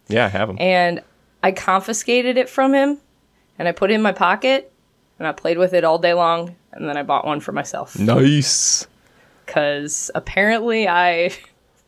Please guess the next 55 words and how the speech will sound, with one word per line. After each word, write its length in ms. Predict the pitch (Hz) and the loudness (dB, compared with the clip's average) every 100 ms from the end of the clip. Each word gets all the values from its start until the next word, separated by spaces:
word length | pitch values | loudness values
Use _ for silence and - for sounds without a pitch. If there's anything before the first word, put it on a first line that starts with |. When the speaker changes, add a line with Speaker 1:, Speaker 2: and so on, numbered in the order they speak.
| _ | _
Speaker 2:
<laughs> 680 | _ _ - - _ _ _ | _ _ -20 -20 _ _ _
apparently 480 | 208 202 262 294 277 | -8 0 0 2 2
I 160 | 262 254 | 2 2
need 180 | 254 247 | 2 0
to 40 | |
fidget 340 | - 254 220 | 0 -2 0
a 80 | 139 | -2
little 200 | 135 135 | -2 -2
bit 240 | 135 127 - | -4 -10 -4
Speaker 1:
They're 140 | 120 | 0
Speaker 2:
to 20 | |
Speaker 1:
great. 200 | 127 180 | 2 2
Speaker 2:
feel 120 | 185 185 | 2 2
Speaker 1:
Yeah, 160 | 113 | 4
Speaker 2:
okay. 160 | 107 - | 2 2
Speaker 1:
I, 80 | 120 | 2
I 40 | |
kickstarted 400 | 127 143 - 101 | 0 -4 0 0
Speaker 2:
Yeah, 60 | 98 | 0
Speaker 1:
them 120 | 95 | -2
Speaker 2:
it's 80 | 131 | -2
Speaker 1:
for 80 | - | -2
Speaker 2:
pretty 140 | 101 | -2
Speaker 1:
Ansi 100 | 101 101 | -2 -2
Speaker 2:
great. 40 | |
Speaker 1:
Labs. 440 | 101 107 95 - - | -2 -2 -8 -12 -14
They're 120 | - 101 | -12 -6
pretty 180 | 104 | -6
cool. 240 | 101 104 101 | -4 -6 -6
Speaker 2:
Nice. 460 | 262 277 - - - | -6 -6 -8 -18 -6
Speaker 1:
I 60 | 117 | -2
have 100 | 131 | 0
a 20 | |
fidget 140 | 135 | 0
Speaker 2:
Anyway. 100 | 135 | -2
Speaker 1:
spinner 260 | 117 135 113 | 0 0 0
too, 180 | 156 110 | 0 0
but 120 | 95 | 2
I 60 | 107 | 2
don't 160 | 92 | 2
walk 240 | 104 107 - | 0 0 0
around 580 | 107 107 107 104 101 | 0 0 0 0 -4
school, 640 | - - 139 151 98 76 80 | -6 -6 -2 -2 -2 -2 -2
like, 320 | 98 - - _ _ | -2 -2 -8 _ _
spinning 500 | - - - 113 113 110 | -8 -6 -2 0 2 2
it 120 | 104 | 0
in 80 | 110 | -2
people's 340 | 110 - - | -4 -4 -10
face 560 | - 104 107 104 - - | -6 -4 -2 -2 -4 -4
and 200 | 98 98 | -4 -6
things 160 | 95 90 | -8 -8
like 140 | 87 | -6
that. 220 | - 80 | -4 -2
Like, 160 | 82 - | -2 -4
I, 200 | 90 | -4